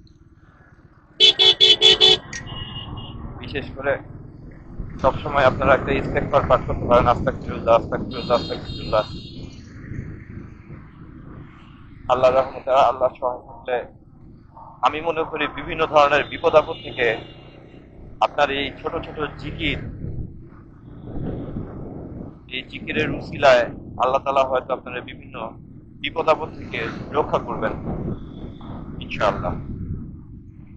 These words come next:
তো সবসময় আমি এটা ফলো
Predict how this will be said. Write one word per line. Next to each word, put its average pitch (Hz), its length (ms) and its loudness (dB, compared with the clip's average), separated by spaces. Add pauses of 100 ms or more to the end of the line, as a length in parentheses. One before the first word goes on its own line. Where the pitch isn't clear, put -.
(640)
তো 104 60 -20 (100)
সবসময় 139 540 2 (640)
আমি 123 260 6 (580)
এটা 135 180 8 (760)
ফলো 139 180 8